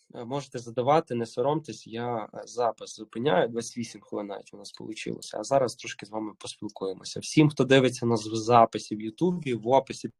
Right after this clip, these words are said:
під цим відео є мої контакти, де ви можете напряму зв'язатися і задати ті питання, які вас цікавлять.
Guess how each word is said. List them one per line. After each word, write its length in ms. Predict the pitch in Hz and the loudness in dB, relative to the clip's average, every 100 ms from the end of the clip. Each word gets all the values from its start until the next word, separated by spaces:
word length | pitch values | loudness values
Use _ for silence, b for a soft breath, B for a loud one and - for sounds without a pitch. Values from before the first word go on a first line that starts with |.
| _ | _
під 160 | 113 110 | -14 -6
цим 140 | 117 | -4
відео 260 | 117 170 135 | -2 0 0
є 160 | 120 | 0
мої 200 | 127 123 | 0 -2
контакти, 520 | 120 120 127 113 - 107 | -4 -4 -2 -2 -2 -6
де 80 | |
ви 80 | 110 | -4
можете 280 | 117 - 113 | -4 -6 -2
напряму 480 | 117 117 120 123 110 | -2 0 0 2 0
зв'язатися 640 | 107 107 123 131 156 170 - B B B B - | -2 0 2 0 -6 -12 -14 B B B B -6
і 320 | 127 151 156 | -2 2 2
задати 400 | 120 120 131 123 | 2 2 2 2
ті 120 | 120 | -6
питання, 360 | 120 - 131 135 | -6 0 0 0
які 180 | 107 117 | -2 -4
вас 140 | 110 | -6
цікавлять. 440 | - - 95 90 | -8 -8 -8 -8